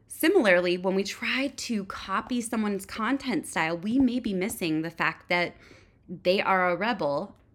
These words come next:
and we are a hero. And while those two are the same,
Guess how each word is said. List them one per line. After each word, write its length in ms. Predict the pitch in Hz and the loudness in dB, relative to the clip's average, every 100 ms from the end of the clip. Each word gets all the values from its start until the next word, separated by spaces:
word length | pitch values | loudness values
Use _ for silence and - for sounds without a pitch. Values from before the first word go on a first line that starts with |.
| _ | _
and 200 | 180 180 | -2 0
we 160 | 196 208 | 0 2
are 140 | 180 | 4
a 100 | 170 | 2
hero. 560 | 175 294 339 - - - - | 0 -2 -2 -2 -8 -12 -8
And 200 | 185 190 | -2 0
while 200 | 190 214 | 2 0
those 260 | 226 220 247 | 0 -2 -4
two 220 | - 233 | -4 0
are 260 | 185 175 - | 2 2 0
the 80 | 185 | -8
same, 640 | 175 - 196 202 214 226 | -8 -4 -2 0 0 -2